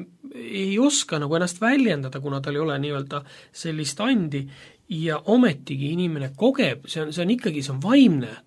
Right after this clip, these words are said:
teema. See ei ole ju intellektuaalne teema, et ta peab vaimselt Jumalaga isiklikult, Jumala vaimuga isiklikult kohtuma.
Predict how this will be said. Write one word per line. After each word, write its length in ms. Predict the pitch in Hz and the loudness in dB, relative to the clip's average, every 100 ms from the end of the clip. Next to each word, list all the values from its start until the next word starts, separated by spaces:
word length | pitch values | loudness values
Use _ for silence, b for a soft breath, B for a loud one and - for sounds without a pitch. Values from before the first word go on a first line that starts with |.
| - | 0
teema. 360 | 147 135 - - _ - | 2 2 -2 -14 _ -12
See 140 | 151 | -4
ei 60 | 165 | 2
ole 160 | 247 180 | 2 2
ju 80 | 160 | 2
intellektuaalne 720 | 190 165 139 139 180 147 123 | 0 -2 -6 -4 -4 -2 -4
teema, 320 | 175 165 120 | -4 -4 -6
et 100 | 123 B B B | -10 B B B
ta 100 | 165 | -4
peab 200 | 160 143 - 175 165 | -4 -6 -14 -12 2
vaimselt 540 | 202 247 160 135 - - | 6 6 4 0 -6 0
Jumalaga 460 | 202 226 160 139 220 | 4 4 2 2 4
isiklikult, 560 | 247 175 131 120 135 | 4 2 -4 -12 -8
Jumala 240 | 175 175 143 | -4 -4 -2
vaimuga 360 | 190 208 147 226 | 0 0 2 0
isiklikult 500 | 240 131 127 131 131 | 0 -4 -8 -12 -12
kohtuma. 460 | 147 139 - 123 | -12 -12 -14 -14